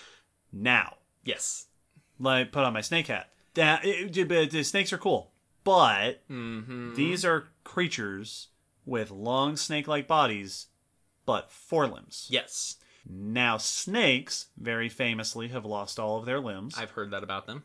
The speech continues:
Speaker 1: There are snakes today that retain limbs.
Speaker 2: Yep.
Speaker 1: But they are vestiges of the hind limbs.
Speaker 2: Absolutely.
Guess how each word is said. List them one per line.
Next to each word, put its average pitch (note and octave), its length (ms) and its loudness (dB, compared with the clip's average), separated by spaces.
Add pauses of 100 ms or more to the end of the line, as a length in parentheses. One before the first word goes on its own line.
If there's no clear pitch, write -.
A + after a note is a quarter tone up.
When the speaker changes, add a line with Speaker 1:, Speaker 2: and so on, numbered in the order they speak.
(100)
Speaker 1:
There B2 380 2
are D3 260 6
snakes D3 400 -2
today C#3 300 0
that D3 200 -2
retain D#3 760 -4
limbs. A2+ 600 -6
Speaker 2:
Yep. G2 680 -6
Speaker 1:
But A#2 200 -4
they B2 200 2
are A2+ 400 0
vestiges A#2 680 -4
of G2+ 220 -8
the F#2 60 -8
hind E3+ 320 0
limbs. - 400 -14
Speaker 2:
Absolutely. F#2 600 -12